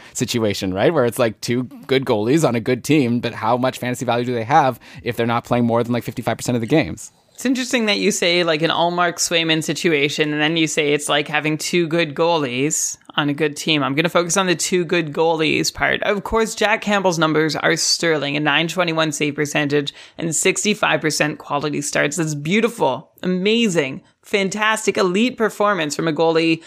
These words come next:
Speaker 2: from a fantasy perspective. But, and, uh, our, our managers in Cupful Tier Five, William, are not going to like what I am, I'm about to say, but Jack Campbell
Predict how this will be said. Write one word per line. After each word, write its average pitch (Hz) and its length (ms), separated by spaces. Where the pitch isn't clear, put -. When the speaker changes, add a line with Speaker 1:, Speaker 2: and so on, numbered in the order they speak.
Speaker 2:
from 185 140
a 165 80
fantasy 180 540
perspective. 202 680
But, 165 920
and, 165 300
uh, 156 40
our, 151 200
our 156 340
managers 170 640
in 151 460
Cupful 156 580
Tier 151 320
Five, 147 420
William, 170 560
are 156 100
not 147 320
going 170 240
to 160 120
like 151 240
what 147 120
I 147 120
am, 147 260
I'm 160 140
about 156 340
to 165 80
say, 131 500
but 175 180
Jack 175 360
Campbell 220 640